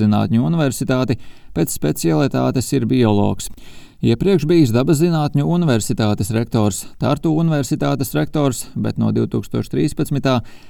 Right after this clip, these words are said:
līdz divtūkstoš astoņpadsmitajam gadam Igaunijas valsts kontrolieris. Igaunijas Nacionālā muzeja direktors viņš ir kopš divtūkstoš astoņpadsmitā gada.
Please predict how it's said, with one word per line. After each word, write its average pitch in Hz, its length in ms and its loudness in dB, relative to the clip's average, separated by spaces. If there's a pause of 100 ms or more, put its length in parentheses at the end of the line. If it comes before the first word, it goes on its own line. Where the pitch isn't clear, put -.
(140)
līdz 170 160 4
divtūkstoš 147 560 2
astoņpadsmitajam 143 800 0
gadam 135 400 2
Igaunijas 131 640 0
valsts 120 400 -2
kontrolieris. 104 840 2 (500)
Igaunijas 101 640 2
Nacionālā 104 640 2
muzeja 156 320 2
direktors 139 560 0
viņš 165 220 0
ir 151 100 -2
kopš 143 240 0
divtūkstoš 147 560 0
astoņpadsmitā 107 960 -2
gada. 107 240 2